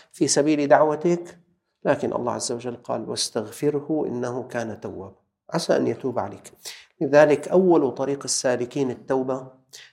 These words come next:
وآخر طريق الواصلين استئناف التوبة. ما هو أول ذكر مشروع أيها الإخوة بعد الصلاة؟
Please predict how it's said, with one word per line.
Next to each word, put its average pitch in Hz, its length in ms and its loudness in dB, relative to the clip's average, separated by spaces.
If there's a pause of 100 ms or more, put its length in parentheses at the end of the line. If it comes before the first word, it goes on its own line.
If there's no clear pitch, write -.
(120)
وآخر 160 880 0
طريق 143 500 -2
الواصلين 127 960 -4
استئناف 131 680 -4
التوبة. - 460 -8 (1600)
ما 180 80 10
هو 180 200 6
أول 143 280 2
ذكر 143 340 -6
مشروع 117 420 -4
أيها 117 200 -8
الإخوة 120 300 -6
بعد 104 220 -6
الصلاة؟ 117 380 -6